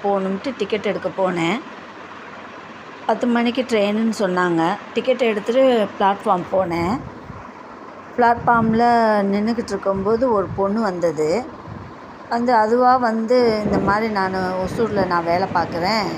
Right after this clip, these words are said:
இந்த கம்பெனியில் வேலை பார்க்குறேன். ஆ, நான் வந்து திருப்பூர் போகணும்,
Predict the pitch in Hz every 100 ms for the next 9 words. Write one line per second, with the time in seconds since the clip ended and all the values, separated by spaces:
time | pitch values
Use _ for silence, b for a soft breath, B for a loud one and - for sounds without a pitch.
0 | - - - - - - 220 208 208 196
1 | 214 214 202 185 185 196 180 175 165 170
2 | 190 175 156 - - - - - - -
3 | 208 208 202 196 202 202 202 214 233 214
4 | 180 - 269 262 - 269 202 190 180 180
5 | 196